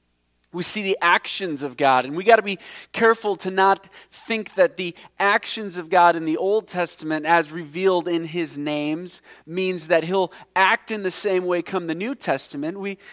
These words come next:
gotta be careful to not err or conclude that.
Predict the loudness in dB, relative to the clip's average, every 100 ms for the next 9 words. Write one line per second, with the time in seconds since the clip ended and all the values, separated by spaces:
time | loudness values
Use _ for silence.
0 | -4 -2 -2 -4 0 2 2 -4 -4 0
1 | 0 0 0 2 2 2 2 2 -4 -10
2 | _ _ _ -10 -8 -8 -6 -4 -2 -2
3 | -4 -4 -2 -2 -2 -4 -6